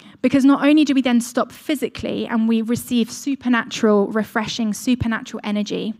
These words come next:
but it also draws us back into our total dependency on God. When we say no and we stop from the things that are demanding our attention,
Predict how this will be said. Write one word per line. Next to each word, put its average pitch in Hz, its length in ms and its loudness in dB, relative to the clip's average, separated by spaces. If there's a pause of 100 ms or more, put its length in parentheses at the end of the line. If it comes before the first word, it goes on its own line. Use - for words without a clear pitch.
(540)
but 262 100 2
it - 60 -4
also 269 320 2
draws 269 440 0
us 240 140 -4
back 214 240 -6
into 214 220 -4
our 208 60 -2
total 208 360 -4
dependency 202 540 -6
on 202 120 -2
God. 202 220 -2
When 226 140 2
we 226 100 6
say 220 220 -2
no 247 420 4
and 233 100 2
we 226 100 4
stop - 360 -4
from 240 140 2
the 226 80 2
things 220 300 -2
that - 100 -8
are - 20 -8
demanding 214 440 -4
our 202 60 -2
attention, 202 640 -8